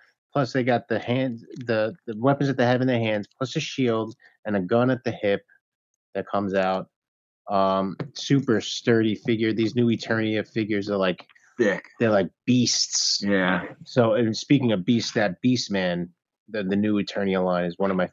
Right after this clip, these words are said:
Speaker 1: favorites, but this
Speaker 2: Yeah,
Speaker 1: is, this
Speaker 2: yeah,
Speaker 1: is
Speaker 2: yeah.
Speaker 1: creeping up as one of my favorites as well, 'cause it's just
Speaker 2: Yeah.
Speaker 1: so solid.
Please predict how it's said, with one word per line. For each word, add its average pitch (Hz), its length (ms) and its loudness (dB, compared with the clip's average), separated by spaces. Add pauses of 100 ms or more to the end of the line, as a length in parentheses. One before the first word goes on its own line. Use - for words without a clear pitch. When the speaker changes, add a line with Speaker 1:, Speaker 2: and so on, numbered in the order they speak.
Speaker 1:
favorites, 95 540 -4
but 90 120 -2
this 110 160 -2
Speaker 2:
Yeah, 104 400 2
Speaker 1:
is, 92 140 -2
this 101 100 2
Speaker 2:
yeah, 101 60 0
Speaker 1:
is 98 80 0
Speaker 2:
yeah. 95 60 -2
Speaker 1:
creeping 110 340 0
up 101 220 2
as 87 160 -2
one 92 120 0
of 90 60 0
my 87 240 0
favorites 87 400 -4
as 82 100 -8
well, 85 320 -2 (120)
'cause 82 160 -6
it's 107 80 -4
just 101 160 2
Speaker 2:
Yeah. 92 160 0
Speaker 1:
so 107 100 0
solid. 110 720 0